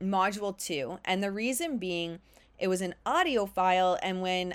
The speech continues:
I originally uploaded on Kajabi, they didn't have an option to upload purely audio. To streamline the process for my clients and those that are in the program, I decided to re-record it, and it is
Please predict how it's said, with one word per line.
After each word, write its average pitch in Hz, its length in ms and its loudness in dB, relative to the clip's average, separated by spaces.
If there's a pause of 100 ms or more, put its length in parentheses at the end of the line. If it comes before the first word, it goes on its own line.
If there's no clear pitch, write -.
I 180 120 2
originally 190 640 0
uploaded 185 420 0
on 165 140 -4
Kajabi, 180 720 0 (360)
they 185 200 2
didn't 190 400 -2
have 170 320 0
an 170 100 -4
option 160 400 -4
to 160 80 -6
upload 156 440 -6
purely 160 460 -4
audio. 220 500 0 (800)
To 226 120 -2
streamline 233 560 0
the 185 60 -4
process 180 400 -2
for 165 80 -10
my 156 80 -4
clients 277 480 -4
and 202 180 -4
those 208 160 -4
that 214 80 -6
are 196 80 -4
in 180 60 -4
the 180 60 -8
program, 185 440 -4 (840)
I 339 160 8
decided 208 460 4
to 196 100 -8
re-record 185 460 -4
it, - 220 -2
and 185 300 4
it 220 240 2
is 185 540 0